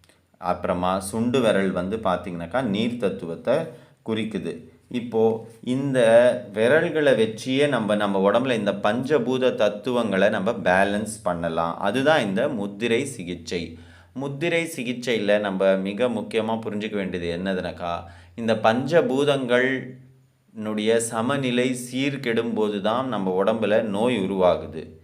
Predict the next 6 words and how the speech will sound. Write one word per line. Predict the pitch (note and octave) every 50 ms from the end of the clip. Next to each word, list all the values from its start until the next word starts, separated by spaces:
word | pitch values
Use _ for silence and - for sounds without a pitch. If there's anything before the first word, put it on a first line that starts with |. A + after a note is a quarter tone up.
| _ _ _ _ _ _ -
ஆதலால | F#2+ G#2 A#2+ C3 C3 C3+ B2 A2+ G2+ G2 F#2 F2+ F2+ F#2 F#2+ G2 G#2 - - - - _ _
இந்த | - A2 A2 G#2 -
பஞ்சபூதங்களை | G#2 G#2 G#2 G#2+ B2 C#3+ C#3+ E3+ D#3+ C3 C3+ C3+ C3+ C#3 C3+ C3 B2 A2+ A2 A2 A2+ A2 A2 A2+
சமன்படுத்துறது | B2 A2+ A2+ B2+ C#3+ D#3 C#3+ - A#2+ G#2 - - - G#2+ G2+ F#2 F#2+ F#2+ F2
தான் | F#2+ F#2+ G2 G2 F#2+ -
இந்த | G2+ F#2+ G2+ G#2 A#2 C#3+ F3+ G#3+ A3 A3